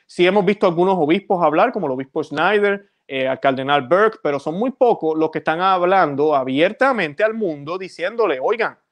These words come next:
tienen que hacer algo. No podemos seguir apoyando la, eh, agenda de la muerte, ni esta cultura de la muerte, y tenemos que crear medicina, sí, pero que hacerla de una manera ética y moral, sin comprometer la santidad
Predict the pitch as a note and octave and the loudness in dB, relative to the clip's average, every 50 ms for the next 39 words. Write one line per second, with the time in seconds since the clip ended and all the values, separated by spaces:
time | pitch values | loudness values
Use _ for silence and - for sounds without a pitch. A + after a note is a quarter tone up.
0 | _ _ _ _ _ - C#3 D3 G3+ C#4 E4 B3+ - E3 C#3 - E3 D3+ C#3 C3+ | _ _ _ _ _ -6 0 0 2 2 2 2 0 0 0 0 0 0 0 0
1 | B2+ A#2 B2 A2+ _ _ _ _ D3 D3 D#3+ E3+ E3+ G#3 G3+ G#3 A3 A3+ A3 - | -2 -4 -10 -18 _ _ _ _ -2 0 0 2 2 4 2 4 2 0 0 0
2 | G#3 G#3 G#3+ G#3+ G#3 A3 G#3+ A3 G3+ F3 D#3+ D3+ D3+ D#3 E3 F3 - _ _ _ | 0 2 2 2 2 2 2 4 4 2 2 2 0 -2 -2 -2 -4 _ _ _
3 | _ _ - C3+ C#3+ D3+ D3+ D#3 E3 F3+ F#3 F#3 - - _ _ _ - D3+ D3+ | _ _ -4 0 2 4 4 4 4 4 2 0 -4 -12 _ _ _ -2 0 2
4 | D3 D3 C#3+ C#3 C#3+ D3 D#3 D3 C#3 D#3 E3 F3 F3+ F#3 F#3 F#3 F#3 F#3+ F#3+ E3+ | 2 2 2 0 0 0 0 0 0 -2 0 2 2 2 4 4 4 2 2 0
5 | - C#3 C3+ B2+ - - D#3 E3 F3 _ _ _ _ _ _ C3 C3+ C#3+ D3+ E3 | -2 -2 -2 -2 -2 -2 -2 -2 -4 _ _ _ _ _ _ -8 -6 -2 0 2
6 | F3 F#3 F#3+ F3+ F#3 - F3 - G3+ F#3+ F3+ - E3 E3+ F#3 F3+ F3+ F3+ G3 G3+ | 2 2 2 2 0 -2 0 2 0 -2 0 0 0 2 4 4 4 4 4 2
7 | F#3 D#3 C#3+ C3+ - - F3 F#3 - _ _ _ _ _ - D3+ E3 - E3 C#3 | 2 0 -2 -2 -2 -4 -6 -6 -6 _ _ _ _ _ -4 -4 0 0 0 0
8 | C#3+ D3 E3 - G#3+ F#3 - F3+ E3 D#3+ E3+ F#3 F#3 F#3 - _ _ _ - C#3+ | 0 -4 -2 -2 -2 -2 0 2 4 4 4 4 2 -2 -6 _ _ _ -10 -6
9 | D3+ D#3+ D#3 D3 C#3 C3+ - F#3+ A3 D4 B3+ D#3+ - - A3+ B3+ A#3+ F3 - D#3 | -4 -2 -2 -2 -2 -2 0 0 0 2 0 -2 -2 -2 -2 -2 0 -2 -2 -2
10 | D3 D3 C#3+ C3+ _ - D3 C3 - - F#3 A3 A#3+ A#3 G3+ E3+ D#3+ F3+ F3 F3+ | -2 -2 -2 -4 _ -8 -10 -6 -2 0 0 2 2 2 2 2 0 -2 -2 -2
11 | F3 F3+ G3 G3 G3 F3+ - - D3+ F#3+ A#3+ B3 - C4 B3 - B3+ B3 A#3+ A#3 | -2 -2 -2 -4 -4 -6 -4 -2 0 0 0 0 -2 -6 -4 -4 -4 -4 -4 -6
12 | - _ _ _ - D#3+ D#3+ C#3 C3 B2+ B2 C3 C#3 C#3+ C3 A#2+ _ _ _ - | -10 _ _ _ -4 -4 -4 -4 -4 -4 0 2 2 2 0 -4 _ _ _ -4
13 | - E3 E3+ D3+ - D#3 D3 C3+ - D3 C#3+ C#3 C#3 C#3 B2+ E3+ F#3+ G#3 G#3 F#3+ | -2 -2 0 0 0 -2 -2 -2 -4 -4 -4 -2 -4 -2 0 0 2 2 2 0
14 | - - E3 F3+ G3+ G3 - A3 G3+ E3+ D#3+ D3+ D3 D3+ D3 _ | 0 -4 -6 -6 -6 -4 -2 0 2 2 4 4 2 0 -2 _